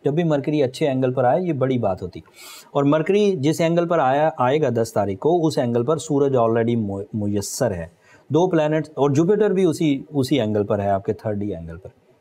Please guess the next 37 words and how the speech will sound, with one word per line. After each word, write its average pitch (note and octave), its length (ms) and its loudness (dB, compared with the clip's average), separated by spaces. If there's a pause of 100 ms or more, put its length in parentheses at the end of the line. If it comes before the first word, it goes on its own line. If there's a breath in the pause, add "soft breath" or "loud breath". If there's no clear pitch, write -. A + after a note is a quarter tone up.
(580)
अगर A2 180 -2
जुपिटर A2 400 -2
भी A2 160 -2
उधर G#2+ 200 -2
हो G#2 140 0
तो G2+ 100 -4
लकी G2+ 280 -4
फैक्टर, G2 400 -6
सूरज A2 340 -2
उधर G#2 180 -4
हो G#2 100 -2
तो G2 100 -4
डिसीजन A2 460 -6
पावर, G2 320 -6
courage A2 420 -4
and, G#2+ 200 -4 (520 loud breath)
and G#2 220 -4
way B2 180 4
outs C3 560 -2
and G#2 160 0
energy, C3+ 380 2 (540 loud breath)
और A2 120 -2
साथ A#2 300 0
में A#2+ 80 0
मरकरी A#2 380 -2
माइंड A#2 360 0
स्किल्स, A#2 380 -2
कम्युनिकेशन A#2 640 -2
and, G#2+ 460 -4
uh, F#2+ 60 -12 (800)
आपके G#2+ 260 -2
लिए, G2+ 580 0
uh, F#2+ 720 -8
फिजिकल A#2 400 -2
हेल्थ A2 260 0
and G#2 180 -4
एजुकेशन, A2 480 -4